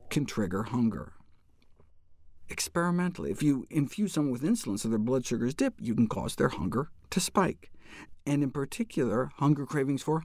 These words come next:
high-calorie foods. In short, lower glycemic index foods may help one feel fuller longer than equivalent higher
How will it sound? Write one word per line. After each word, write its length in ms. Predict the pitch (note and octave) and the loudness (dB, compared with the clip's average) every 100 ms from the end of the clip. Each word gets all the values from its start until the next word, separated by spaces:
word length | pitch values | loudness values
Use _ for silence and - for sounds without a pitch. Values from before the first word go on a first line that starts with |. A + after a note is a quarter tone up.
| - | -6
high-calorie 840 | - B2+ A#2 A2 A#2 A2 A2 G#2+ | -6 0 0 0 0 2 2 0
foods. 580 | - - G3+ - - - - - - - | 0 2 2 0 -8 -16 -18 -20 -20 -10
In 140 | - G2+ | -6 -2
short, 360 | E3+ E3+ D3+ - - - - - | 2 2 0 -6 -20 -20 -16 -16
lower 380 | - A2 E3+ F3 | -8 -2 0 0
glycemic 460 | D3+ B2+ C3 A#2+ A#2 | -2 -4 -2 0 2
index 280 | A2 A2 | 2 0
foods 300 | - C3+ B3 | -2 0 2
may 100 | A#2 | 0
help 220 | A2+ C3 C3 | 0 0 0
one 120 | B2 | 0
feel 220 | C3+ A#2+ | 0 -2
fuller 520 | - - G#3 D#3+ F2 | -2 0 2 2 0
longer 480 | G2+ B2+ E3+ D#3+ C3 | -2 0 2 2 0
than 180 | B2+ B2+ | 0 -2
equivalent 480 | A#2+ A2 A2 D3 D#3+ - - | -2 -2 0 0 0 -8 -20
higher 540 | - B3+ G3+ G#2 F2+ | -4 0 2 0 -4